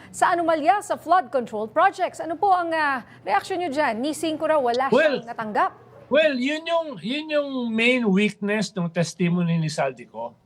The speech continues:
Speaker 2: No, yun yung main weakness na sinasabi niya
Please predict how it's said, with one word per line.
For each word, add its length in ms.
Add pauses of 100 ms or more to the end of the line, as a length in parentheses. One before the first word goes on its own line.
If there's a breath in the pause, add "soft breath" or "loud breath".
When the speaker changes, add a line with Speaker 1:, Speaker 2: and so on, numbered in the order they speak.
(680)
Speaker 2:
No, 160
yun 180
yung 220
main 180
weakness 560
na 140
sinasabi 640
niya 260